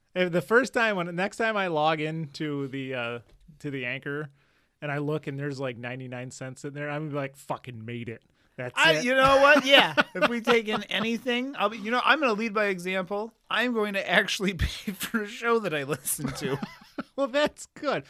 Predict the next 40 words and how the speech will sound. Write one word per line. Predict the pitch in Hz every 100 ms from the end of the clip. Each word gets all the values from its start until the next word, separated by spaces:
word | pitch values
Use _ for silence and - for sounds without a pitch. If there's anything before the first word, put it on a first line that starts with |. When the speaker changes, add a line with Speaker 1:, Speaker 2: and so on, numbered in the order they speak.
| -
Speaker 1:
Well, | - 381
Speaker 2:
You | 349
Speaker 1:
I |
Speaker 2:
know | 330
Speaker 1:
don't |
Speaker 2:
what? | 302 302
Speaker 1:
know. | 208 - -
You | 320
buy | 392 330
merchandise | 269 180 247 - 233 165
Speaker 2:
I |
do. | 170 160
Speaker 1:
from | 147 139
a |
Speaker 2:
I |
Speaker 1:
lot | 151
Speaker 2:
buy | 165
Speaker 1:
of | 151
Speaker 2:
a |
lot | 147 139
Speaker 1:
these | 127
Speaker 2:
of | 110
Speaker 1:
shows. | 113
Speaker 2:
t-shirts | 135 120
and | 262
Speaker 1:
Yeah. | 233 131 104
Speaker 2:
shit. | 110 _ _ 135
And, | 131
like, | 120 113 104 _ _ _
glasses | 143 131 120 - 117 104
and | 107 98 95 _ _
keychains | - 127 107 - 107
Speaker 1:
Yeah, | 139 139 110
you | 202
Speaker 2:
and | 269
Speaker 1:
support | 311 - 196 175
them | 160 135
other | 113 110
ways. | 110 107 120
Speaker 2:
Yes, | 113 - - -